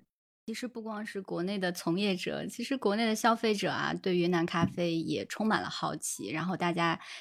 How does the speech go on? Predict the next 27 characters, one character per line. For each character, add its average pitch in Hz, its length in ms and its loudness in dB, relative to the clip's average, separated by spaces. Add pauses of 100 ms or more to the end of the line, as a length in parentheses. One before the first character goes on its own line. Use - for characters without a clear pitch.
也 170 140 0
都 185 100 0
非 196 220 0
常， 156 420 -2
就 156 140 -6
是 147 300 -4
提 - 140 -6
到 214 160 2
云 175 140 2
南 160 80 2
的 156 80 -2
咖 170 180 -2
啡 170 140 -2
的 170 100 0
时 170 160 -4
候， 175 140 -6
都 190 180 -4
会 180 220 -2
第 175 160 2
一 165 40 4
个 165 60 2
问 160 160 4
题 180 60 -2
就 160 140 -4
是 160 80 -2
说 - 180 -8
：“哎， 226 180 -2